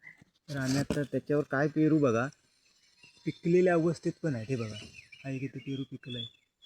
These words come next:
हा बघा, पिकलेले पेरू आता आम्ही काढायला सुरुवात करतोय बघा. बघा, इथे एक पेरू पिकलेला आहे.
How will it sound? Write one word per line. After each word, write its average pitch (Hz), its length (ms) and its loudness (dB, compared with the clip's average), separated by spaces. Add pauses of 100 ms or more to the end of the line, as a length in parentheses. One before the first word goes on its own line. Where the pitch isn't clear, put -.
(2500)
हा 139 80 -4
बघा, 127 220 -6
पिकलेले - 1600 -2
पेरू 165 180 10
आता 160 260 6
आम्ही 151 140 6
काढायला 139 360 8
सुरुवात 127 440 4
करतोय 117 320 2
बघा. 107 240 0 (4000)
बघा, 165 140 4
इथे 156 220 0
एक 143 120 -2
पेरू 147 220 4
पिकलेला 151 480 2
आहे. 131 120 2